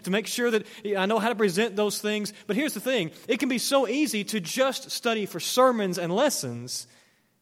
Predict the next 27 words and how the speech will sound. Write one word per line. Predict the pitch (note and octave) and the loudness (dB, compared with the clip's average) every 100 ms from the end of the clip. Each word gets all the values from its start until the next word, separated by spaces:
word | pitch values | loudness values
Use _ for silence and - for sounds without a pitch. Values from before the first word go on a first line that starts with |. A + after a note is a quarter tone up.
| _ _ _ _ _ _ | _ _ _ _ _ _
and | C#3 | -14
not | C#3 D3 | -12 -12
study | - D#3 C#3 | -10 -10 -10
for | B2 | -12
me, | A#2 F3 C#3 - - - _ _ _ _ _ _ _ _ _ - | -12 -12 -12 -18 -20 -20 _ _ _ _ _ _ _ _ _ -4
and | E3+ | 0
not | F#3 F3+ | 0 2
make | G3 F#3 | 0 0
certain | - G#3+ F#3 F3 | 0 0 0 -2
that | F3 | -2
I'm | F#3 G3 - - - - | -2 -4 -8 -20 -20 0
taking | G3 G#3 G3+ | 4 4 4
the | F3 | 2
Word | F#3 F#3 | 2 0
of | E3 | 0
God | F3+ F#3 | -2 -2
into | F3+ | -4
my | D#3+ F3 G3+ | -4 -2 0
life | F#3 E3 D3+ - - _ _ - | -2 -4 -6 -10 -20 _ _ -6
in | F3 | 0
whatever | E3+ G3+ G3 | 2 2 2
circumstance | - G3 F#3 D#3 F#3 E3+ | 0 -2 -2 -4 -4 -2
I | F3 G#3+ | -2 -2
happen | E3+ C#3 | -4 -6
to | C3 | -6
be | B2+ B2 | -6 -6
in, | A2 G#2 | -8 -12